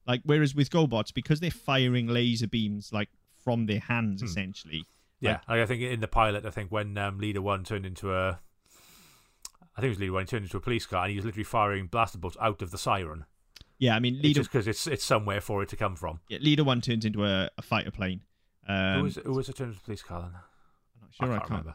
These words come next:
Speaker 1: can't place a police
Speaker 2: It was
Speaker 1: car.
Speaker 2: literally the f-, the first chase scene in
Speaker 1: Oh,
Speaker 2: the very
Speaker 1: you,
Speaker 2: first episode.
Speaker 1: maybe you're thinking of Crash over on the
Speaker 2: No.
Speaker 1: Renegade side, 'cause she
Speaker 2: No, it
Speaker 1: kinda
Speaker 2: was
Speaker 1: looks like a police car.
Speaker 2: No, it was some, 'cause the, in that sequence, she, that, she was a car, and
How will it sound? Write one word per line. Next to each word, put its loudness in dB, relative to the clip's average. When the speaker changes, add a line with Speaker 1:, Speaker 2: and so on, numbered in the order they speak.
Speaker 1:
can't -2
place -2
a -12
police -4
Speaker 2:
It 6
was 4
Speaker 1:
car. 2
Speaker 2:
literally 4
the -4
f-, -2
the 2
first 0
chase 0
scene -2
in 4
Speaker 1:
Oh, 8
Speaker 2:
the 4
very 0
Speaker 1:
you, 4
Speaker 2:
first -4
episode. -4
Speaker 1:
maybe 2
you're 2
thinking -2
of -2
Crash -2
over -2
on -2
the 0
Speaker 2:
No. 6
Speaker 1:
Renegade 0
side, -8
'cause -12
she 2
Speaker 2:
No, 8
it 8
Speaker 1:
kinda 2
Speaker 2:
was 2
Speaker 1:
looks -4
like -8
a -14
police -18
car. -10
Speaker 2:
No, 2
it 0
was -2
some, -2
'cause -4
the, -2
in -4
that -4
sequence, -6
she, -4
that, -6
she -6
was -4
a -10
car, 0
and -8